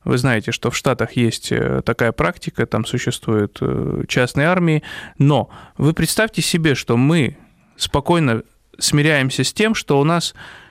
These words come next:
есть маленькая частная армия, которая воюет с животными. Ну а как по-другому назвать? Это сообщество своей целью, которое ставит отстреливать бездомных собак.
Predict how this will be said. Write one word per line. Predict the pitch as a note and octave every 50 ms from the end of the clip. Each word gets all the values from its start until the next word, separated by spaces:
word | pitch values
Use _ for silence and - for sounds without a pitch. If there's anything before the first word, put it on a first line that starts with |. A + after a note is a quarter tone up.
| _ _ _ _
есть | - C3+ C#3 D#3 E3 D#3 - - - -
маленькая | D3+ E3+ F#3+ F#3+ F3 D#3 D3 C3+ - C#3 B2 B2+
частная | E3 - - F3+ D#3+ D3+ - - - B2 A2+ A2 G#2+ G#2+ B2 - _ _ _
армия, | - E3 F#3 A3+ A#3 G3 D#3 B2 G#2+ G2+ - - _ _ _ _ _
которая | - C#3+ C#3 - E3+ E3 D#3 D3+ C#3+ C3+
воюет | C3+ D3 C#3+ D3 E3 F#3+ G3+ F#3 C3+ - - - - -
с | C3
животными. | B2 B2 C#3+ D#3 D#3 D#3 B2 - - G#2 G2+ F#2+ E2+ - - _ _ _ _ _ _ _ _ _ _ _ _ _ _ _ _ _ -
Ну | C#3+ D3+ D#3+ E3
а | F3 E3+
как | - G3 - - -
по-другому | D3 C#3 D3 D3 C3+ C3+ B2 A#2 A#2
назвать? | A#2+ A#2+ A#2 - A2+ G2+ A2+ -
Это | C#3 C#3 F3+
сообщество | - - A#3+ A#3 G3+ E3+ D3+ - - E3+ D#3+ - - E3+ E3 - - -
своей | - - F3 F3 E3+
целью, | E3 - - A3+ A3 F#3+ D#3
которое | - D3 - - D#3 D3 C#3
ставит | - - - F3 E3 D3+ C3 -
отстреливать | D3+ - - - - F3+ F#3 F3+ F#3 F3 F3+ F3 - - - _ _ _ _ _ _ _
бездомных | C3+ C#3 C3 B2+ D3 C#3+ C#3+ C#3+ C#3 -
собак. | - D#3 C#3+ B2+ G#2+ - - _